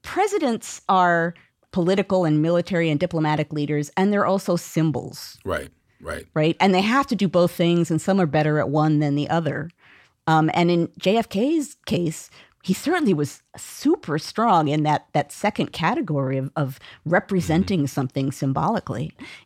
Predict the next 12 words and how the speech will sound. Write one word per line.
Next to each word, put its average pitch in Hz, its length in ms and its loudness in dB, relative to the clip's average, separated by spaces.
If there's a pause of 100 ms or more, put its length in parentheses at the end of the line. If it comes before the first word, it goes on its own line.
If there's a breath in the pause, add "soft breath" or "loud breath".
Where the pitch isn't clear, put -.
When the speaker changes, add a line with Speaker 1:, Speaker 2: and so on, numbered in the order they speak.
Speaker 1:
I-, - 40 -8 (120)
in 226 160 0
Kennedy's 254 560 2
case, 277 440 -2
that's - 280 -4
so 269 560 0
powerful. 220 640 -2
And 202 120 2
that's 220 140 2
Speaker 2:
Right. - 80 -4
Speaker 1:
particularly 285 640 0
true 190 360 0